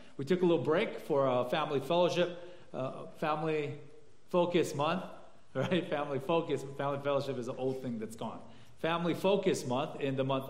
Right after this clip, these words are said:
of November. And we return in our study as we've been walking through the book of Job.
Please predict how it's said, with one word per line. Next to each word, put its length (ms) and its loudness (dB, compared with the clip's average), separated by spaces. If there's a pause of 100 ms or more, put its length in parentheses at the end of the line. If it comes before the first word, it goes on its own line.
of 400 -2
November. 580 0 (240)
And 120 2
we 100 8
return 500 4
in 140 2
our 140 4
study 520 6
as 220 0
we've 100 2
been 220 0
walking 480 0
through 380 2 (240)
the 60 2
book 220 -2
of 60 0
Job. 480 4